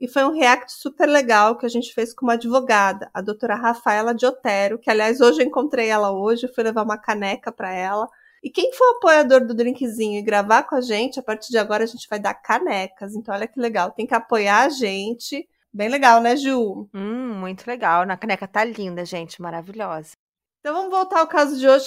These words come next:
Speaker 2: É, só que antes, é, eu vou deixar um aviso, tá? Dessa vez eu vou deixar, vou falar que o caso é muito chocante, revoltante, perturbador, envolve crianças e certamente é o caso mais pesado que eu já fiz aqui pro canal.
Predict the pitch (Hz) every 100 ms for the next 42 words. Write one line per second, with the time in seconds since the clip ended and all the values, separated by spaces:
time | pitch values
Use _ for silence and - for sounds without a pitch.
0 | - 262 247 220 - 330 349 320 392 -
1 | 381 339 - 226 240 254 233 233 269 285
2 | - 294 285 339 277 214 220 240 220 -
3 | 190 196 226 233 _ 180 220 233 208 208
4 | 214 208 226 220 - 214 185 196 214 208
5 | - 202 220 - 226 220 220 226 269 427
6 | - 311 294 - 190 180 185 190 - 233
7 | 240 247 _ 202 180 180 196 - 214 202
8 | 277 277 262 208 185 185 214 _ _ _
9 | - _ - 285 311 339 339 349 302 233
10 | 233 240 - 254 247 - 269 320 339 381
11 | 349 277 - 294 294 285 285 277 302 -
12 | - 381 311 262 262 - 269 277 269 -
13 | 240 233 240 240 _ - 349 330 -